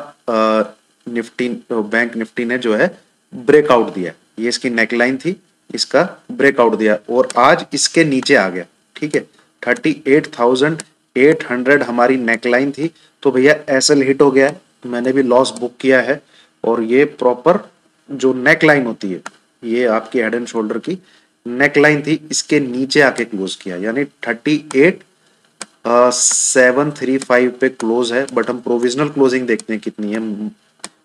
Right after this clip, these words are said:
मान्य तो वही रखती है क्योंकि आपका खुलेगा भी फिर निफ्टी उफ्टी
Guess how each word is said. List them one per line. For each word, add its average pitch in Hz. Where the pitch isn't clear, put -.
मान्य 110
तो 117
वही 113
रखती 110
है 110
क्योंकि 113
आपका 107
खुलेगा 131
भी 120
फिर 113
निफ्टी 107
उफ्टी 107